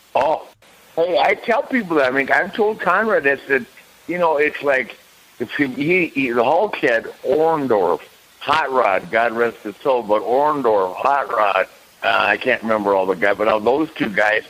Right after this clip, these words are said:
breathing down his neck. I mean, Orndorff wanted to be the champion bad. Roddy wanted to be the champion. I mean, it was, it was a shoot. Can't get out of that damn belt. For me, it was nine guys voting on it. You know what I mean? <laughs> And hoping that Harley would put me over.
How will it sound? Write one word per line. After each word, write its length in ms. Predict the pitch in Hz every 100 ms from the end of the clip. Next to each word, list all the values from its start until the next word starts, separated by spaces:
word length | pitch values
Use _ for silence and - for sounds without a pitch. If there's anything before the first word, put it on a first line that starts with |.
| -
breathing 360 | 131 131 131
down 220 | 113 107 101
his 160 | 95
neck. 160 | 135 135
I 40 | 110
mean, 140 | 107
Orndorff 500 | 104 123 143 139 -
wanted 200 | 123 120
to 60 | 120
be 60 |
the 120 | 107
champion 480 | - 113 104 - 98
bad. 340 | 98 90 82 - - - - - -
Roddy 340 | 87 - 147
wanted 200 | 135 123
to 60 | 113
be 60 | 110
the 100 | 98
champion. 540 | - 107 98 - 90 87
I 60 |
mean, 220 | 101 117
it 60 | 117
was, 180 | 110 95
it 80 | 117
was 180 | 127 156
a 80 | 175
shoot. 320 | - 165 208 - -
Can't 280 | 135 143
get 100 | 143
out 80 | 214
of 100 | 226
that 180 | 123 -
damn 220 | 98 92
belt. 280 | 90 78 73 - - _ _ _ _ -
For 80 |
me, 200 | 120 175
it 120 | 190 127
was 140 | 117
nine 300 | 135 131 139
guys 300 | 127 123 117 104
voting 340 | 131 208 143
on 180 | 95 78
it. 120 | 71
You 120 | 98
know 80 | 107
what 100 | 107
I 40 |
mean? 200 | 117 131 - - _ _ _ - - 165 143 127 - 120
<laughs> 60 |
And 140 | 117 113
hoping 300 | 127 151 135
that 100 | 113
Harley 300 | 110 135 135
would 140 | 113
put 160 | - 131
me 120 | 120
over. 340 | 127 190 85